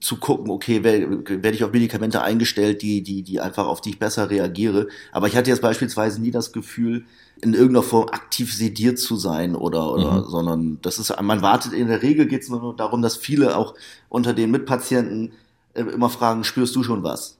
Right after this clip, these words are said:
Speaker 1: „Nö, ich spür auch
Speaker 2: <laughs>
Speaker 1: nichts.“ Und es ist halt einfach warten. Und, und meistens ist es gerade bei, wenn, wenn, wenn sich so die Stimmung verändert, das ist
Speaker 2: Ja.
Speaker 1: halt eben etwas, ähm, da macht's nicht Klick, äh,
Speaker 2: Ja.
Speaker 1: sondern, also, dass man, die Frage, „Spürst du schon was?“, funktioniert so nicht, sondern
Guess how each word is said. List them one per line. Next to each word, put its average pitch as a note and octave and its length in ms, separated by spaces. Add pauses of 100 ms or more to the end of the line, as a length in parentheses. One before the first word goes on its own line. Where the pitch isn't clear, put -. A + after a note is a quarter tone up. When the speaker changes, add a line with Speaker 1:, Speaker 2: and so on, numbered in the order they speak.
(120)
Speaker 1:
„Nö, G2 180
ich D2 120
spür G#2 220
auch G#2+ 140
Speaker 2:
<laughs> G2 60
Speaker 1:
nichts.“ - 260
Und F2+ 220
es F#2 120
ist G#2+ 120
halt G#2+ 100
einfach F#2 300
warten. G2 340
Und, F#2 240
und F#2 80
meistens A#2 320
ist A2 60
es G#2+ 120
gerade G2 240
bei, G2 240 (340)
wenn, G#2 160
wenn, G#2 160
wenn A2 100
sich A2 120
so A2 120
die G#2+ 100
Stimmung C3+ 400
verändert, B2+ 480 (300)
das G2+ 160
ist G2+ 100
Speaker 2:
Ja. E2+ 40
Speaker 1:
halt A#2+ 120
eben - 220
etwas, B2 540 (400)
ähm, G#2+ 500
da G#2+ 80
macht's A#2+ 340
nicht A2 200
Klick, - 500 (180)
äh, A2 320
Speaker 2:
Ja. F#2+ 60
Speaker 1:
sondern, A2 200
also, G2+ 140
dass G#2 220
man, G2+ 320
die G2+ 160
Frage, A2+ 480
„Spürst C#3 300
du C3+ 40
schon A#2 140
was?“, A#2+ 140
funktioniert B2 440
so - 80
nicht, A#2 220
sondern A2 300